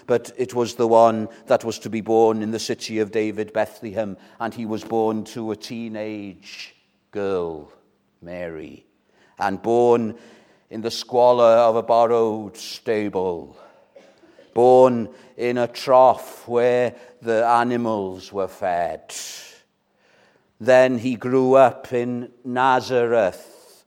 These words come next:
Can any good thing come from Galilee? And then when he started his public ministry, he was three years, and he didn't stay in five-star hotels. I remember Chris Rees telling me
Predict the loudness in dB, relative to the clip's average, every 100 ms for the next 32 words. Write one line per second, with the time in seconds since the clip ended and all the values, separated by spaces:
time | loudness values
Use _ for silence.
0 | _ _ -4 -4 -4 -6 -6 -8 -6 -6
1 | -6 -12 -10 -10 -8 -12 -12 -6 -4 -4
2 | -8 -16 -8 -2 0 0 -4 -12 -16 _
3 | -4 2 2 2 -2 -4 -6 -10 -16 _
4 | _ _ _ _ _ _ _ _ _ _
5 | -4 2 6 6 6 4 2 0 -4 -8
6 | -6 -2 0 -2 -4 -6 -8 -4 -2 -2
7 | -4 -4 -6 -6 -8 -10 -8 -8 -6 -8
8 | -10 -12 -8 -8 -6 -4 -2 -2 -4 -10
9 | -14 -16 -18 _ _ _ _ _ _ -14
10 | -12 -10 -10 -10 -12 -10 -6 -4 -4 -8
11 | -8 -6 -6 -8 -8 -6 -6 -8 -6 -6
12 | -6 -8 -10 -8 -8 -12 -12 -12 -12 -12
13 | -12 -10 -6 -4 -4 -8 -10